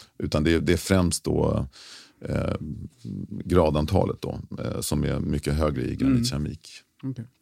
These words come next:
Speaker 2: Sen pr-, vi pratade lite också om, eh, olika produktions-, eh, olika användningsområden. Eh, våtpressat pra-, pratar vi om på vägen upp.
Speaker 1: Mm.
Speaker 2: Eh, ner.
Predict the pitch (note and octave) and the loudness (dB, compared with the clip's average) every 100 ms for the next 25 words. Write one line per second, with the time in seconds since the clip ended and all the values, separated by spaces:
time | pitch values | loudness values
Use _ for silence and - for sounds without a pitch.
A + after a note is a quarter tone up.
0 | _ _ _ _ - - - - - - | _ _ _ _ -20 -20 -20 -20 -20 -20
1 | - E3 D#3 F3+ D#3 D#3 D#3+ D3+ E3 D3 | 0 2 2 2 2 4 4 4 4 4
2 | D3 C#3 B2 - D#3 C3 A#2+ A2+ A#2+ A#2+ | 4 2 2 2 6 6 6 4 4 2
3 | A2 C3 C3 - B2 A2+ - D3 - - | 2 2 0 2 2 2 -4 -18 -18 -20
4 | _ - C#3 B2 C3+ C3 B2 - A2+ G2 | _ -2 0 0 0 0 0 -2 -6 -4
5 | - - B2 A#2+ - C#3 C3 C3+ C3 C3 | -4 -6 -8 -8 0 0 2 2 2 2
6 | C3 D3 F#3 C3 B2 A#2 A2+ B2 A#2+ C3+ | 2 2 2 2 0 -4 -4 -4 -2 -2
7 | C3 - F3 E3+ C3+ - - - _ _ | -2 2 2 2 -2 -2 -12 -20 _ _
8 | - B2 - - B2+ C3+ C3+ B2 C3 A#2+ | -14 -8 -6 -6 -6 -4 -2 0 0 -2
9 | A2 _ B2+ B2+ B2+ B2+ - F2 F#2 A2 | -4 _ 0 2 2 -2 -2 4 6 6
10 | C3 - _ _ _ _ - _ _ - | 4 -6 _ _ _ _ -18 _ _ -4
11 | B2+ D3+ A#2 | -2 -2 -4